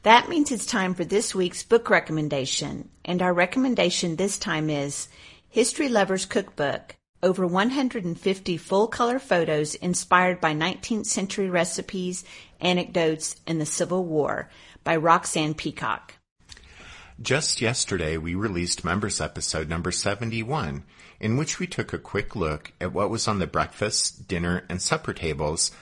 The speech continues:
Speaker 2: of people back in Civil War era America. And this book recommendation is following up on that show. There are other books out there on this topic, but as far as recipes and photos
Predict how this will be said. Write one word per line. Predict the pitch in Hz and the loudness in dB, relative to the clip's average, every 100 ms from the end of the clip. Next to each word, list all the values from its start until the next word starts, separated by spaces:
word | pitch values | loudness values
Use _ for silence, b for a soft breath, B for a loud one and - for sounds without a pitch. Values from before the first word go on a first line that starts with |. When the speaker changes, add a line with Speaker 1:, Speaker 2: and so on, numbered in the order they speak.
| B B | B B
Speaker 2:
of | 113 - | -8 -6
people | - 185 101 82 | -6 0 0 0
back | 90 87 101 - - | 0 0 -2 -6 -8
in | 87 | -4
Civil | - 92 117 | -2 -2 -2
War | 110 104 - | -2 -2 -2
era | 73 78 78 - | -4 -2 -4 -4
America. | 98 131 101 - 67 82 - _ B B B B | -4 -4 -6 -6 -6 -8 -14 _ B B B B
And | - 127 | -4 0
this | 185 - | 0 0
book | - 107 | 0 0
recommendation | 101 98 113 120 95 76 - 82 | 0 -2 -2 -2 -2 -2 -2 -4
is | 82 - | -4 -4
following | 87 85 104 113 | -2 -2 -2 -2
up | 76 73 | -4 -4
on | 80 | -6
that | 82 85 - | -4 -4 -4
show. | - 123 69 80 - _ _ _ _ _ _ _ B B B B | -2 -2 -4 -6 -16 _ _ _ _ _ _ _ B B B B
There | 151 170 | -2 0
are | - 196 196 | 2 2 2
other | 95 110 | 2 2
books | 117 90 - | 0 -2 0
out | 90 87 90 | 0 -2 -2
there | 78 | -2
on | 76 76 | -2 -2
this | 90 - | -2 -2
topic, | - 78 65 71 - - _ - | -2 -4 -4 -6 -8 -12 _ -10
but | - 104 - - | -4 -2 -2 -4
as | 107 | -2
far | - 135 | 0 0
as | 135 - | 0 -2
recipes | 82 87 - - 104 101 104 - | -2 0 -4 -6 -4 -2 -2 -2
and | 101 107 | -4 -4
photos | 87 78 80 82 80 - | -2 -2 -2 -2 -2 -4